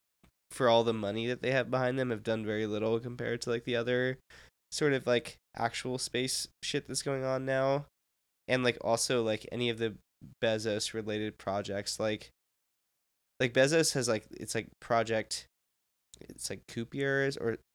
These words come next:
or something with a K, that's, like, supposed to be, like, this big satellite internet project.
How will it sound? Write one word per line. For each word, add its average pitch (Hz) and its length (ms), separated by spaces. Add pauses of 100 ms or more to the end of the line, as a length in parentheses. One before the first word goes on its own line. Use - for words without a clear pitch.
(160)
or 117 40
something 127 240
with 113 80
a 104 40
K, 110 520 (100)
that's, 113 180
like, 107 120
supposed - 300
to - 40
be, 113 100
like, 104 200
this - 160 (180)
big 110 400
satellite 104 480
internet 107 380
project. 101 560